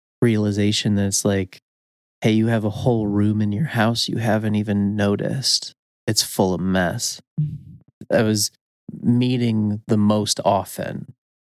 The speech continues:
Speaker 1: when my father-in-law was just in and out of the hospital, and it was like death on the doorstep.
Speaker 2: Mm.
Speaker 1: And it was all this unknown.
Speaker 2: Yeah.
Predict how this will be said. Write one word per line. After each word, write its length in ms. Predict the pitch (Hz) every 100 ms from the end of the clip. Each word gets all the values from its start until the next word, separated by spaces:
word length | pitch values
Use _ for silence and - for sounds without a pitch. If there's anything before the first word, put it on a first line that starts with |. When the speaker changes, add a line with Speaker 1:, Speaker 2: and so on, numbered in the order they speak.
| _ _
Speaker 1:
when 680 | 107 104 98 98 98 98 107 - _ _ _ _ 156 -
my 100 | 104
father-in-law 840 | 104 - 104 101 98 95 90 90 107
was 260 | 101 95 -
just 260 | 120 -
in 180 | - 110
and 120 | 101 98
out 180 | 98
of 80 | 101
the 80 | 104
hospital, 640 | 107 101 - - 101 98 98
and 100 | 98
it 80 | 87
was 160 | 98
like 180 | 101 95 -
death 340 | 104 104 -
on 160 | 95 98
the 80 | 104
doorstep. 600 | 107 101 104 - - - _ -
Speaker 2:
Mm. 280 | 175 156 143 _ -
Speaker 1:
And 160 | 113 98
it 120 | 95
was 140 | 104 104
all 180 | 101
this 160 | 104 -
unknown. 720 | 107 101 98 98 101 101 98 _ -
Speaker 2:
Yeah. 280 | 143 131